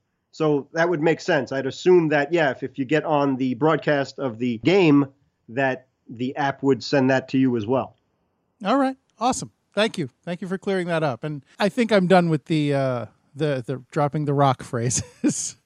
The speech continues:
Speaker 2: I, I think
Speaker 1: Oh.
Speaker 2: that, that joke has run its course. I'm going to layeth the shticketh down.
Speaker 1: Okay. <laughs> Well, it was enjoyable while it lasted,
Speaker 2: All right.
Speaker 1: so
Speaker 2: Thank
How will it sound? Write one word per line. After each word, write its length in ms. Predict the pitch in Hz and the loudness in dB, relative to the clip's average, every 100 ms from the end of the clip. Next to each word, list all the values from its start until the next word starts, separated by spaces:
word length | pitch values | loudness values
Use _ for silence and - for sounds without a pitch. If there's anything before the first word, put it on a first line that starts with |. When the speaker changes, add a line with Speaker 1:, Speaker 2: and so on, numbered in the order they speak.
| _ - | _ -2
Speaker 2:
I, 320 | 170 160 156 | 2 4 4
I 80 | 113 | 2
think 120 | 113 | 0
Speaker 1:
Oh. 40 | |
Speaker 2:
that, 260 | 110 160 - | 2 0 0
that 140 | 160 | -2
joke 220 | 147 156 143 | 0 0 0
has 120 | 135 | -2
run 160 | 139 | -2
its 120 | 135 - | -2 -2
course. 340 | 135 123 - _ _ _ _ _ - - _ | -2 -2 -4 _ _ _ _ _ -20 -20 _
I'm 160 | 214 220 | 0 8
going 240 | 240 240 | 8 8
to 120 | 240 | 6
layeth 580 | 214 185 226 254 233 - | 4 6 8 8 4 2
the 260 | 156 143 208 | -8 -2 0
shticketh 680 | - - - 214 220 - 147 | 0 -2 0 2 2 0 2
down. 440 | 165 143 107 98 - _ _ _ _ | 2 2 -2 -12 -20 _ _ _ _
Speaker 1:
Okay. 380 | 123 127 - 127 | -6 -4 -6 -4
<laughs> 60 | - | 0
Well, 180 | 190 156 - | 0 0 0
it 40 | 160 | 4
was 200 | 156 156 | 6 6
enjoyable 540 | 147 131 135 123 113 | 6 6 4 4 2
while 180 | 117 120 | 2 -2
it 80 | 104 | -4
lasted, 260 | 95 104 | -6 -4
Speaker 2:
All 140 | 165 160 | -4 -4
right. 100 | 120 | -8
Speaker 1:
so 100 | 117 | -12
Speaker 2:
Thank 120 | 131 | -10